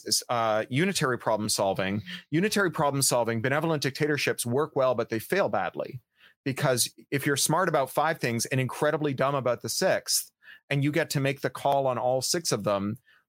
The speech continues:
all the harm you do on point six might outweigh the, the benefit that you deploy in, in parts one through five. And my favorite example of this is Charles Koch, who, you know,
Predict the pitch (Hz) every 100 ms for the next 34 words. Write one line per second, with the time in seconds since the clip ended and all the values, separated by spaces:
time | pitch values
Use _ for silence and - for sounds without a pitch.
0 | - - 151 185 180 - 202 196 156 135
1 | 139 135 123 - 143 131 156 - 131 135
2 | 110 123 123 135 131 113 110 - _ _
3 | - 127 117 110 123 113 131 147 151 139
4 | 127 - 123 110 131 - 131 123 117 110
5 | - 127 113 110 131 - 120 117 117 -
6 | 165 131 - - - 131 143 208 240 240
7 | 240 285 269 185 170 - 202 196 - 214
8 | 226 85 - - - - _ _ - 151
9 | 170 160 160 165 160 127 147